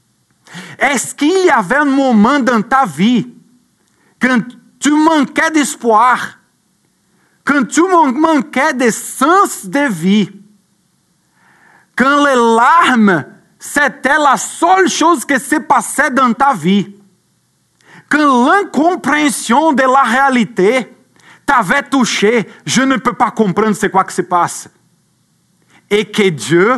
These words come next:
il arrivait avec sa grâce et son amour pour renouveler toute l'histoire. Mes amis,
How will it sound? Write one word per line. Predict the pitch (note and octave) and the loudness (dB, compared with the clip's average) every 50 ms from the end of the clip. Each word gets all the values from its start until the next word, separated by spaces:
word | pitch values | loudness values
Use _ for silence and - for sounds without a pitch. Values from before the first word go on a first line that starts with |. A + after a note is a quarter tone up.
| - - - - _ _ _ _ _ | -4 -8 -16 -20 _ _ _ _ _
il | - F#3 F3+ F3+ E3 F3 | -2 0 2 2 2 2
arrivait | G3 A#3 B3 A3+ G#3+ A3 A3 F3 B2 B2+ E3+ G3 A3+ A#3 G3+ A3+ - - - - | 2 2 2 0 0 -2 -2 -2 -2 0 0 0 0 0 -4 -6 -12 -20 -10 -6
avec | - D#3+ E3+ D#3 C#3 G3+ G#3+ G#3 - | -2 -2 -2 -2 -2 -4 -4 -6 -8
sa | - - - - G#3+ F3+ E3+ | -14 -12 -6 -2 -2 -2 -2
grâce | C#3 B2+ A2+ D3+ F3 G3 A3 A#3+ A#3+ A#3+ - - | -4 -6 -6 -4 -2 0 0 -2 -2 -4 -4 -2
et | F#3+ | -2
son | E3+ - - - G3 G3+ G3 | -2 -4 -6 -6 -4 -2 -2
amour | F#3+ E3+ D3+ C#3+ C#3+ D3 D#3+ F#3 G#3 G3 - - - - - - _ _ _ | -2 -2 -2 -4 -4 -2 0 0 0 0 -4 -8 -20 -20 -20 -20 _ _ _
pour | - F3+ F#3+ F3 C3+ - - - - | -2 0 0 0 -2 -6 -10 -6 -4
renouveler | F3+ G3+ A3+ A#3 A3+ G#3+ G#3 A3 G#3+ F3+ D#3+ F#3+ F3 D#3+ D#3 E3 E3 D#3+ E3 | -2 0 0 2 2 2 2 2 2 0 0 0 2 2 2 2 2 0 -2
toute | E3 E3 D#3 D#3 C#3+ | -2 -4 -2 -2 -4
l'histoire. | D3 D3 C#3 - - - C3+ A2+ G#2 B2 B2 - - - - _ _ _ _ _ _ _ _ _ _ _ _ _ _ _ _ _ _ _ _ _ _ _ _ _ _ _ _ _ _ _ _ _ _ _ _ _ _ _ _ _ _ _ _ _ _ _ _ _ _ _ _ - | -4 -4 -4 -6 -10 -12 -10 -10 -8 -10 -10 -12 -14 -16 -18 _ _ _ _ _ _ _ _ _ _ _ _ _ _ _ _ _ _ _ _ _ _ _ _ _ _ _ _ _ _ _ _ _ _ _ _ _ _ _ _ _ _ _ _ _ _ _ _ _ _ _ _ -4
Mes | D3+ F3+ F#3 E3+ | -2 -2 0 0
amis, | G3 E3+ E3+ F3+ G3 A3 A3+ G3 - | -2 -2 -2 -2 -2 -2 -2 -4 -6